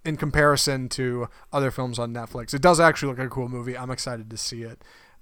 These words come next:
Uh, if you want to get involved with the show, involved. If you wanna get involved with the show, let us know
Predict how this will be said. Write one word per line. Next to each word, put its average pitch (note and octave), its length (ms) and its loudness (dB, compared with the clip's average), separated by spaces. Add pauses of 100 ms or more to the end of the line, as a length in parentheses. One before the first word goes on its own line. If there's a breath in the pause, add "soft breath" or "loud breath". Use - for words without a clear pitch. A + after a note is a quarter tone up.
(120)
Uh, C#3 200 0
if F#3 180 2
you A3 100 -2
want F#3+ 360 0
to G3 80 -8
get G#3+ 140 0
involved E3+ 500 0
with D#3 140 -10
the D3+ 60 -8
show, D#3+ 440 -2
involved. B2 600 -6
If D3+ 200 -8
you E3 80 -2
wanna A#3+ 160 6
get A#3+ 100 0
involved F#3+ 280 8
with F#3+ 60 -8
the F3 60 -8
show, D#3 260 2
let D3+ 160 0
us D#3+ 160 -2
know D3 360 -2